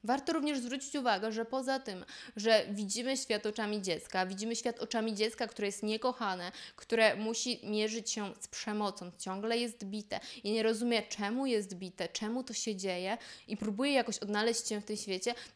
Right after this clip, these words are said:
Dodatkowo Petra Dworakowa zwraca uwagę na ważny temat edukacji seksualnej, który jest tematem tabu w rodzinie Basi i ona sama musi odkrywać, co jest dobre, a co złe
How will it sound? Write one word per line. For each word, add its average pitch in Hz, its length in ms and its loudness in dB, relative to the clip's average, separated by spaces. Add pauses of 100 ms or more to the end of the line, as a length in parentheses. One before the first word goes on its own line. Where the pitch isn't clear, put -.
Dodatkowo 247 640 4
Petra 247 320 2
Dworakowa 233 760 6 (120)
zwraca 233 400 4
uwagę 226 420 4
na 214 140 2
ważny 220 480 4
temat 214 380 2
edukacji 208 480 2
seksualnej, 202 680 -2 (280)
który 302 640 2
jest 247 480 6
tematem 233 480 2
tabu 214 560 0
w 185 100 -6
rodzinie 190 480 0
Basi 180 560 2 (320)
i 240 220 2
ona 254 280 4 (280)
sama 269 580 4
musi 233 480 0
odkrywać, 220 560 0
co - 220 -4
jest 208 280 0
dobre, 214 440 2
a 214 200 2
co 269 240 -2
złe 240 340 4